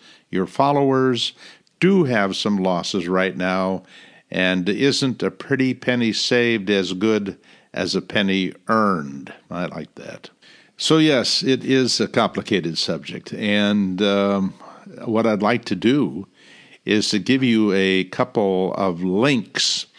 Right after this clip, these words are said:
to, uh, some really, uh, good, easy reading, um, one by NerdWallet and the other by The Balance, uh, both,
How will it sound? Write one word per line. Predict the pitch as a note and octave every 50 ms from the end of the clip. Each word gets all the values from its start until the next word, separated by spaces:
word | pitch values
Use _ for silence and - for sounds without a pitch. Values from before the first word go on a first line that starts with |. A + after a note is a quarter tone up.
| - - - - - - - _ _ -
to, | - A#2+ A2+ G#2+ G#2+ G#2 G#2 G#2 G2 F#2 F#2+
uh, | F#2
some | - - G#2+ G2+ G2+ G#2 G#2 G#2 - -
really, | - A2 A#2+ D3+ D3+ B2 G#2 F2+ F#2+ - _ - - - B2+ A#2 -
uh, | - D#3+ C3
good, | - - C3+ - C#3+ D#3 D#3 A#2 G2
easy | A#2 C3+ C#3+ D#3 - - B2 G#2+
reading, | G2+ F#2+ G2 A2 B2 C3 A#2 G#2+ G2 F2+ F2 F2+ - - - _ - - - - - - _ -
um, | - F2+ F2+ F2+ F2+ F2+ F2+ F2+ E2+ - - - D3 E3+ D3+
one | A2 G#2+ A2+ A#2+ A#2+
by | G#2+ G#2+ G2+ G2+
NerdWallet | G#2 G#2 G#2 A2 A2+ A#2 G#2+ G2 G2+ G2 G2+ F#2+ G2+ A2 A#2+ A#2 -
and | F#2+ F#2 F#2 F#2+ F#2+
the | G2 G#2
other | G#2+ G#2 G2+ G2+ F#2
by | E2+ F#2+ G2 F#2+ F#2+ G2 G2+
The | G2 F#2 - F2+ F#2+ F2
Balance, | D#2+ G2 G2+ A2 A2+ G#2+ F#2 F2+ E2+ - - - - - -
uh, | G2+ F2+ F2 F2 E2 _ _ - - - - - _
both, | - - F#2+ F2 G#2 A2 A2 - -